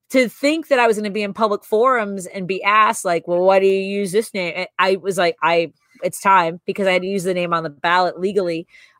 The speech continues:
Um, I was like, "Okay, let's just, let's, let's get ahead of this.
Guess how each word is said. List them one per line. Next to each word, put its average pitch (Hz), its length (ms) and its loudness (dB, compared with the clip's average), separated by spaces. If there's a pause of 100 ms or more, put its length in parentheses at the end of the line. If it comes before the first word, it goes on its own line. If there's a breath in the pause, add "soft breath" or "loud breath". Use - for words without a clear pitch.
Um, 170 460 4 (160)
I 175 120 4
was 180 140 4
like, 185 140 2
"Okay, 185 200 2
let's 175 180 -2
just, 196 240 -6
let's, 214 280 -4
let's 254 220 -2
get 285 100 2
ahead 202 320 -2
of 214 120 -4
this. 277 400 -2